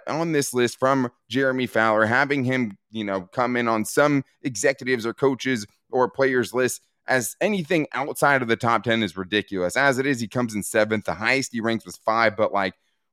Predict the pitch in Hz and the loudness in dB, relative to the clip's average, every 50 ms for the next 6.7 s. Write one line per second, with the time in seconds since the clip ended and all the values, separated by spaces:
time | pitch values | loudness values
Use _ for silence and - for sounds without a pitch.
0 | - 123 139 208 247 254 240 208 165 151 135 120 139 170 185 160 127 107 104 101 | -6 2 6 6 8 8 6 4 4 4 4 6 8 6 8 6 6 4 2 4
1 | 98 104 101 98 - 113 104 104 95 92 - - 101 92 92 - 104 90 85 90 | 4 4 2 2 2 2 2 2 2 0 -2 -2 -2 -2 0 -2 -4 -4 -2 -2
2 | 156 185 202 190 170 160 156 143 143 139 - - 143 135 117 113 95 110 110 131 | 0 2 4 6 6 6 6 4 2 0 2 4 4 4 4 4 2 4 4 4
3 | 117 113 - - 107 101 101 95 92 101 101 113 123 110 - 135 120 135 151 151 | 4 2 -2 0 0 2 2 2 2 2 2 2 0 0 0 0 0 0 0 -2
4 | 151 147 135 123 113 92 120 120 110 120 117 - 127 139 147 147 135 127 147 143 | -2 0 0 0 0 0 -2 -2 -2 -4 -4 -2 -2 0 0 0 -2 0 2 4
5 | 139 127 110 _ _ _ _ - 135 135 127 131 135 120 - 127 127 - 127 107 | 4 2 2 _ _ _ _ -2 0 2 2 2 2 0 0 -2 -2 0 -2 -2
6 | 113 110 104 104 101 95 - 90 85 80 71 78 80 78 | 0 2 2 2 0 0 -4 -8 -10 -10 -10 -14 -20 -20